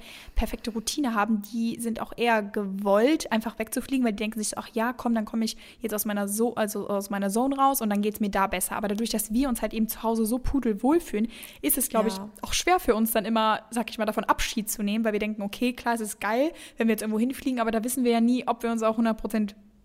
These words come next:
Speaker 1: wohlfühlen", ne?
Speaker 2: Wohlfühlen, ja, genau. Ja, aber, ähm, da bin ich
Speaker 1: Ja.
Speaker 2: mal gespannt, wie es da dann weitergeht. Aber, ähm,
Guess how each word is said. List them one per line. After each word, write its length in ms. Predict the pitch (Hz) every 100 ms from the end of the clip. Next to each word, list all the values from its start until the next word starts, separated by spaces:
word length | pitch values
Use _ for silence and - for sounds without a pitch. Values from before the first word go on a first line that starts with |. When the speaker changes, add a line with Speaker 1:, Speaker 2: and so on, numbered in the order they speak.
| - - -
Speaker 1:
wohlfühlen", 520 | 240 294 285 185 160
ne? 160 | 190 220 - - -
Speaker 2:
Wohlfühlen, 720 | 208 202 202 190 185 190 196 -
ja, 220 | 202 202 196 -
genau. 400 | 196 185 190 196 - - _ _ _ _ - - - - -
Ja, 260 | 254 202 202
aber, 300 | - 240 240
ähm, 420 | - 233 226 233 233
da 100 | 226
bin 100 | 220
ich 80 | 311
Speaker 1:
Ja. 100 | 226
Speaker 2:
mal 120 | 208
gespannt, 320 | 196 202 196
wie 40 |
es 80 | 190
da 200 | 190 185
dann 260 | 180 180 185 - -
weitergeht. 640 | 180 190 180 170 220 - - - - - -
Aber, 560 | 214 202 196 196 196 196
ähm, 460 | 190 185 185 185